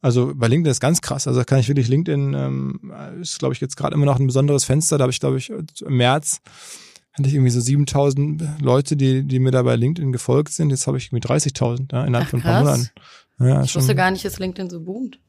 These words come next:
Speaker 1: Ja, doch, LinkedIn ist schon eine, eine Plattform, wo gerade viel passiert, sehr viel Engagement drauf ist, auch gerade im Business-Kontext ist es natürlich, Instagram ist nice, aber LinkedIn ist natürlich noch häufig einfach wirtschaftsnäher, ne?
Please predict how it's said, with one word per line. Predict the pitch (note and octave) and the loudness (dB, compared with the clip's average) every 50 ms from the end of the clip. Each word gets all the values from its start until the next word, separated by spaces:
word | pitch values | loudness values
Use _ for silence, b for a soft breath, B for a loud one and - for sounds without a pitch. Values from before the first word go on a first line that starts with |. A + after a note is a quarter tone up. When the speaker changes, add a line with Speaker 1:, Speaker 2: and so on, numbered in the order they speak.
| _ _ _ _ _ _ B B B B B B B B B B B | _ _ _ _ _ _ B B B B B B B B B B B
Speaker 1:
Ja, | C#3 B2+ B2 - | 0 0 0 0
doch, | C#3 C#3+ B2 | 0 0 4
LinkedIn | A#2+ C#3 D#3 E3+ F3+ D#3+ D#3+ | 4 4 4 2 2 0 0
ist | D3+ - | -2 0
schon | - D#3 D3 C#3+ | 2 2 4 4
eine, | C#3 C3+ C3+ C3 C3 | 4 4 4 2 2
eine | C3 C3 C3 B2+ B2+ B2+ | 2 2 0 0 0 -2
Plattform, | - - C#3+ C#3 C#3 - D3 C3+ | -2 -2 -2 -2 2 0 0 2
wo | C3 B2+ | 2 2
gerade | C3 C#3 C3+ C3 | 2 4 2 2
viel | - - C#3 | 2 -2 -2
passiert, | - C#3+ C3 - - D3 D#3 D3 | -2 0 0 0 -2 -2 0 2
sehr | C#3+ D3+ C#3+ | 2 0 2
viel | - E3 | 2 0
Engagement | C#3+ C3 C3 C#3 C#3+ - - D#3+ D3 | 2 2 2 2 0 2 0 0 0
drauf | D3 D3+ D3+ C#3 | 2 0 -2 -2
ist, | D#3 D3 C#3 - E3+ | -2 -6 -6 -6 -8
auch | D3 B2 - - B B B B B B | -8 -10 -10 -14 B B B B B B
gerade | - - C3+ C#3+ D#3 E3 | -6 0 2 2 4 4
im | D3+ C3+ | 2 2
Business-Kontext | B2 C#3+ D#3+ D3+ C3+ - - C3 A#2+ - B2+ A#2 - - | 2 2 2 2 0 0 -2 -2 0 0 -2 -2 -4 -6
ist | C#3+ - | -6 -6
es | - - | -2 -2
natürlich, | C3 A#2+ - C3 C3 B2+ A#2 - B B B B B B B _ | -2 0 2 2 2 2 0 -4 B B B B B B B _
Instagram | D3 D3 D3 - D#3 D3+ C#3+ C#3 | 0 0 0 2 2 2 2 2
ist | B2+ - | 2 2
nice, | C3+ B2+ B2+ D3 F3+ G#3 G3+ - - - - _ _ | 2 2 4 4 2 0 -2 -4 -6 -8 -14 _ _
aber | D#3 C3+ C3 C3+ C3 C3 C3 C3 C#3 C#3 | 0 2 2 4 4 2 2 0 0 0
LinkedIn | C3 C3+ D#3+ E3 D#3+ D3+ | 2 2 2 2 2 0
ist | C3+ - | 2 0
natürlich | D3 C3 - C#3+ C3+ | 0 2 2 2 4
noch | C3 C#3+ C3+ - - - _ - | 4 2 0 -2 -4 -12 _ 0
häufig | C3+ C3+ C#3 C3+ A#2 - - - _ _ _ _ | 0 0 0 -2 -6 -6 -8 -14 _ _ _ _
einfach | - B2+ - - | -2 -2 0 2
wirtschaftsnäher, | C#3+ D3 - C#3 A#2+ - - A#2+ A2+ A2+ A#2+ B2+ | 0 2 2 2 0 2 0 0 0 2 0 0
ne? | C#3 D3+ | -2 -2